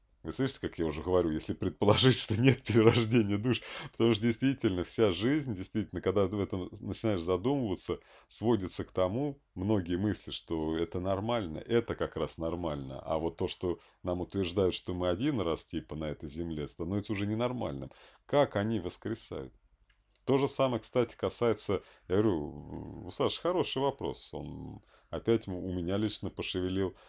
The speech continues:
много извилин в голове, да, и серого вещества заставил поработать.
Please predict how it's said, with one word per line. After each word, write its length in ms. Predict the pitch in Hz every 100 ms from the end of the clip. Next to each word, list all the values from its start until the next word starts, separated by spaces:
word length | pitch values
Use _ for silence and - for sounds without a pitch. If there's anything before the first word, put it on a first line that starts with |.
| -
много 400 | 90 104 92 82
извилин 380 | 98 98 87 82
в 60 | 82
голове, 420 | 95 107 92 71
да, 200 | 78 95 - _ _ _ _ _ _ _ - - - -
и 60 |
серого 460 | 85 101 92 82 82
вещества 680 | 82 - 107 - - 71 - _ _ _ _ -
заставил 720 | 78 78 - 76 69 69 64 _ _ _ -
поработать. 580 | 80 85 82 73 123